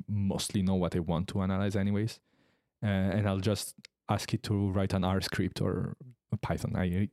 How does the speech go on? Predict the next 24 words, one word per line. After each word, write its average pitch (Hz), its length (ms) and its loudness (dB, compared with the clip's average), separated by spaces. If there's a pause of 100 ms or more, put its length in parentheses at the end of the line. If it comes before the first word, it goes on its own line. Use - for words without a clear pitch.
(420)
often 110 280 2
do 98 100 4
data 95 180 4
analysis 95 360 2
in 92 100 -2
Python, 90 340 0
which 92 160 -2
is 95 100 -6
not 92 160 -4
the - 80 -4
s-, - 100 -12 (800)
thing 98 280 0
I - 20 2
would 92 160 2
recommend 92 380 0
for 95 100 0
everyone. 95 300 2 (760)
Um, 98 720 2 (300)
but 107 200 6
I 107 80 8
just 113 220 2
ask 110 220 2
it 110 120 4
to 107 540 4